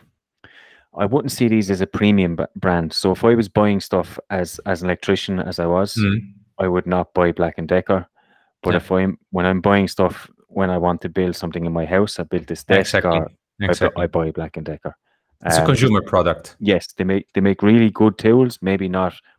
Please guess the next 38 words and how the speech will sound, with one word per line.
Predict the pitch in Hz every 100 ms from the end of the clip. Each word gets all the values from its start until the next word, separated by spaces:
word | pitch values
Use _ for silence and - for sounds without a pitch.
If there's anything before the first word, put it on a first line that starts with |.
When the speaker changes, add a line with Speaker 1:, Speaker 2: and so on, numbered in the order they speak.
| _
Speaker 1:
professional | - 104 101 101 92
quality, | 92 90 85 85
but | 82
definitely | 90 95 95
Speaker 2:
Mm-hmm. | 104
Speaker 1:
for, | 92 80 76 - 311
for, | - - - - _ _ _ _ _ _ _ _ _ -
for | -
the | 78
home | 82 80
enthusiast. | 80 82 76 71 - - _ _ _ _ _ _ _
Speaker 2:
Yeah. | 104 - _ _ _ _ _ _ _ _ - - - -
Nice | 117 151 -
one. | 101 98 - _ _ - - - -
Well, | 147 156 -
you | 151
know, | 151 147
with | 156 139
these | 151
four | - 151 139
stocks, | - 151 123 - -
I | 127
hope | 123 131 135
we, | 127 127
uh, | 120
inspired | - - 147 147 147
you | 131 123
a |
little | 123 123
bit, | 117 110 - 113
uh, | 110 104
also | 113 120 123 117
with | 117
a | 104
different | 117 - 117
angle | - 117 113 104 104
to, | - 104 104 98 110
um, | 104 98 95 95 98